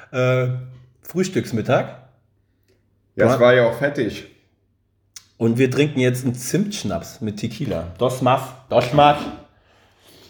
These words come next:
Speaker 1: Ja, Schmidi, zum Wohl, ne?
Speaker 2: Ja, dann.
Speaker 1: Wir sind schon bescheuert. Uah.
Speaker 2: Mm.
Speaker 1: Ja, lecker, ne? Schmeckt gar nicht nach Alkohol.
Speaker 2: Nee.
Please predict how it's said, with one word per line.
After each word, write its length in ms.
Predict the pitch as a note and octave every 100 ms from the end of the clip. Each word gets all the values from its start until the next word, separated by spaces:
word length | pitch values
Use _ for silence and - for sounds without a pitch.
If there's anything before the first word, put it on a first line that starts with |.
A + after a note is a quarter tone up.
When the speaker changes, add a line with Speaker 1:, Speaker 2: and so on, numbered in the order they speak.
| _ -
Speaker 1:
Ja, 220 | F#3+ B2+
Schmidi, 280 | C#3 A#2+ A2+
zum 160 | C#3
Wohl, 200 | D3 D#3
ne? 240 | B2+ D#3 G#3 G2+
Speaker 2:
Ja, 140 | G#2+
dann. 300 | G2 F#2+ G#2 A#2
Speaker 1:
Wir 140 | D3 C3+
sind 140 | D3
schon 340 | D3 D#3+ D#3 D#3
bescheuert. 580 | C#3+ - C#3+ A2 G#2+ - _ _ _ _ _ _ _ _ _ _ _ _ _ _ _ _ _ _ - _ - - - - _ _ - - - - - -
Uah. 420 | - G2 G2+ - - _ _ _ _
Speaker 2:
Mm. 440 | G2 C3+ C#3+ F2 E2 F2 - -
Speaker 1:
Ja, 60 |
lecker, 360 | G#2+ B2 A#3 G2
ne? 240 | F#2+ A#3+ - - _ _
Schmeckt 220 | - D3+ -
gar 120 | A2+
nicht 140 | F#2+
nach 120 | G2
Alkohol. 380 | E2 F2 F2+ F2 F2 - -
Speaker 2:
Nee. 400 | B2+ A2 A#2+